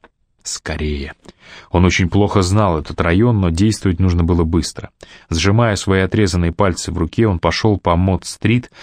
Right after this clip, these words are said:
главной улице квартала. Его била дрожь. Он двигался наугад, задыхаясь, совершенно потерянный среди леса непонятных вывесок.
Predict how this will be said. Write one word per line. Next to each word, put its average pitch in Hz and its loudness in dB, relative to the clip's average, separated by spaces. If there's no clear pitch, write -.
главной 104 2
улице 92 -2
квартала. - -4
Его 98 4
била 107 2
дрожь. 85 -2
Он 87 2
двигался 104 0
наугад, 92 0
задыхаясь, 95 0
совершенно 98 0
потерянный 110 0
среди 98 0
леса 95 0
непонятных 85 -2
вывесок. - -6